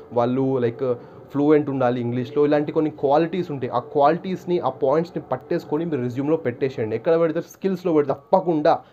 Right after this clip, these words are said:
అక్కడ ఇచ్చిన డిస్క్రిప్షన్కి, మీరు ఇచ్చిన స్కిల్స్కి match అయితే మీ పక్క resume select అవుతుంది. ఇది నా guarantee. మేము ఏం చేస్తే ఐటీ సైడ్ రావచ్చు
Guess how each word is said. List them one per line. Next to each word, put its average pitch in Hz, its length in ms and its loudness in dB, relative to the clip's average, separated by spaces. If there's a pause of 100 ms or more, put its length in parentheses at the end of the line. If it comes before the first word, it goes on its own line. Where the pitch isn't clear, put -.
(180)
అక్కడ 131 220 -4
ఇచ్చిన 156 260 -6
డిస్క్రిప్షన్కి, 151 680 -6
మీరు 147 160 -4
ఇచ్చిన 143 220 -4
స్కిల్స్కి 143 500 -6
match 123 320 -2
అయితే 131 240 0
మీ 151 120 0
పక్క - 320 -4
resume 135 340 0
select 123 340 -6
అవుతుంది. 120 260 -4
ఇది 120 240 -4
నా 131 80 0
guarantee. 113 540 -4 (120)
మేము 180 220 -6
ఏం 160 320 2
చేస్తే 175 260 0
ఐటీ 151 300 2
సైడ్ 160 240 2
రావచ్చు 135 680 0